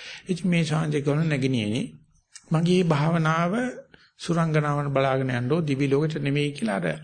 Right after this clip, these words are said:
ඇඹේනියන්ට නංගි කියලා කතා කරනකොට ඒ අම්මන්ඩිලාට කලන්ත හැදිලා වැටුණයි කියලා කතාවකුත් තියෙනවා.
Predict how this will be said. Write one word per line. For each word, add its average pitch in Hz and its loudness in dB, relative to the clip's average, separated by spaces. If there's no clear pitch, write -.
ඇඹේනියන්ට 170 2
නංගි 151 2
කියලා 160 -2
කතා 151 2
කරනකොට 202 -2
ඒ 180 2
අම්මන්ඩිලාට 160 0
කලන්ත 151 0
හැදිලා 160 0
වැටුණයි 123 -2
කියලා 120 -2
කතාවකුත් 110 -6
තියෙනවා. - -10